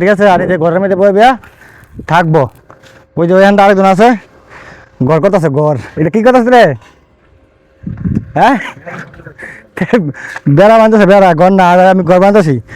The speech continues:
অন কথা এটা না। কথা হচ্ছে কি, বাইশজন আসলাম, চেহারাটা ফোন ফোন আসলো। এক মাসে ওখানে কি দিছে, কালা, এই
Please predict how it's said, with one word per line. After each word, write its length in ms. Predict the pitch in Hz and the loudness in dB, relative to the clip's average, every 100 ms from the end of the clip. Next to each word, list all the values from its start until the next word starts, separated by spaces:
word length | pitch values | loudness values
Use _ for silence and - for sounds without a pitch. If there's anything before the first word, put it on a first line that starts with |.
| - - | -20 -8
অন 120 | 160 175 | -6 -2
কথা 320 | 240 240 240 | 0 2 2
এটা 100 | 247 | 2
না। 200 | 214 139 - - - - - - - - | 2 -2 -8 -20 -20 -16 -18 -18 -20 -8
কথা 140 | 196 208 | -2 0
হচ্ছে 140 | 220 | 0
কি, 60 | 226 | 2
বাইশজন 360 | 196 202 240 | 2 2 2
আসলাম, 420 | 233 240 262 240 | 2 2 2 2
চেহারাটা 380 | 196 240 233 247 | 2 2 4 2
ফোন 180 | 214 247 | 2 2
ফোন 180 | 262 262 | 2 4
আসলো। 360 | 254 214 180 - - - - - - - | 2 2 0 -2 -10 -8 -8 -8 -10 -4
এক 200 | 214 226 | -2 0
মাসে 220 | 254 240 | 0 2
ওখানে 240 | 247 247 | 4 2
কি 60 | 247 | 2
দিছে, 220 | 262 247 | 2 2
কালা, 380 | 233 233 254 247 196 - _ - | 2 2 2 2 -2 -16 _ -6
এই 60 | 175 | -4